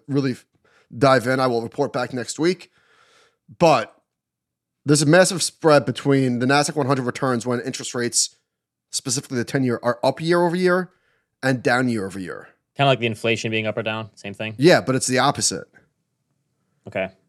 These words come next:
Speaker 1: So the average return for the nasdaq one hundred when rates are down year-over-year is eleven percent.
Speaker 2: Okay.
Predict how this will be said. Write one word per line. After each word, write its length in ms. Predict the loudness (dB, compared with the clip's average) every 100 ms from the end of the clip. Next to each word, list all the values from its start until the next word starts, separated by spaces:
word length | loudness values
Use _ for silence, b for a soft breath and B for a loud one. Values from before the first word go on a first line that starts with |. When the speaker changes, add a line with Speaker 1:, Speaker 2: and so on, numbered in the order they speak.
| _ _ _
Speaker 1:
So 280 | 0 6 8
the 180 | 6 6
average 380 | 6 4 2
return 360 | -6 -2 0 0
for 140 | 0
the 80 | 0
nasdaq 380 | 4 4 2 0
one 120 | -2
hundred 440 | 0 0 -2 -6 -6
when 180 | -4 2
rates 220 | 2 2
are 80 | 0
down 520 | 2 0 0 -8 -12 _
year-over-year 600 | -6 -4 -2 -2 -2 -2 -6 _ _ _ _ _ _ _ 0
is 140 | 2
eleven 320 | 2 2 0
percent. 480 | -4 -4 -4 -6 -16 _ _ _ _ _
Speaker 2:
Okay. 240 | -4 -4